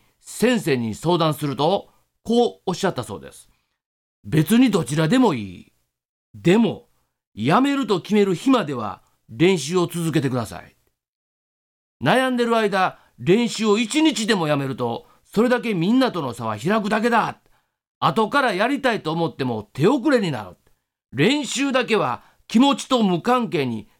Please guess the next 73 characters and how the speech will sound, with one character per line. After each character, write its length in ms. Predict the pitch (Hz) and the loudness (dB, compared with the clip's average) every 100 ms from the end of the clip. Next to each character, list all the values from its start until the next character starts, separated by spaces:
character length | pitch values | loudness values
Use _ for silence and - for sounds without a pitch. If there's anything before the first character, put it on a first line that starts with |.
| _ | _
途 180 | 160 240 | -2 2
切 100 | 285 | 2
れ 140 | 277 | 2
が 180 | 262 226 | 0 -2
あ 40 | |
っ 80 | 170 | -4
て 80 | 185 | -4
は 100 | 160 | -2
な 140 | 127 160 | 0 2
り 80 | |
ま 160 | 208 214 | 2 2
せ 180 | 220 277 | 0 0
ん」 120 | 269 | 0
と 120 | 233 | 0
い 60 | 160 | 0
う 160 | 143 - | -2 -4
ア 140 | 143 | -4
ド 140 | 151 151 | -2 -2
バ 120 | 139 | -2
イ 60 | |
ス 140 | 123 123 | -4 -4
に、 340 | 135 135 113 - _ _ | -2 -2 -6 -12 _ _
彼 240 | - 143 135 | -4 -2 0
女 100 | 127 | -2
は 100 | 110 | 0
目 200 | 113 156 | 0 0
が 120 | 165 | 0
開 280 | 202 247 240 | 2 0 0
か 100 | 240 | -2
れ 100 | 196 | -2
た 140 | 117 | -8
そ 140 | 104 | -12
う 40 | 85 | -16
で 140 | - | -20
す。 160 | _ _ _ _ _ _ _ _ _ | _ _ _ _ _ _ _ _ _
そ 220 | - 135 | -12 0
れ 80 | 185 | 4
ほ 180 | 277 294 | 4 4
ど 140 | 302 | 4
ま 120 | 277 214 | 2 2
で 100 | 196 | -2
に 160 | 151 | -6
シ 220 | - - | -6 -2
ビ 140 | 226 226 | 0 0
ア 40 | 180 | 0
な 100 | 147 | -4
世 140 | 160 | -4
界 180 | 156 135 | -2 -2
な 100 | 113 | -2
の 80 | 107 | -6
に、 260 | 92 90 _ _ _ _ _ | -8 -12 _ _ _ _ _
自 220 | 104 156 | -4 0
分 160 | 165 165 | 2 2
は 100 | 139 | -2
ど 260 | 113 151 | -2 0
れ 120 | 185 240 | 2 0
だ 100 | 262 | -2
け 140 | 269 | -4
全 260 | 180 302 285 | -2 0 2
力 260 | 254 165 | 0 -2
を 80 | 160 | -4
注 300 | 160 160 202 | -6 -2 0
い 60 | 180 | 0
で 120 | 180 | -4
き 120 | - | -4
た 100 | 196 | -2
だ 160 | 143 131 | -2 -2
ろ 240 | 127 110 | -2 -4
う 0 | |
と、 300 | - 120 104 - _ _ _ | -4 -6 -6 -14 _ _ _
甘 380 | 143 180 240 240 | 0 2 2 0
え 80 | 196 | -2
が 340 | 143 117 98 | -4 -6 -8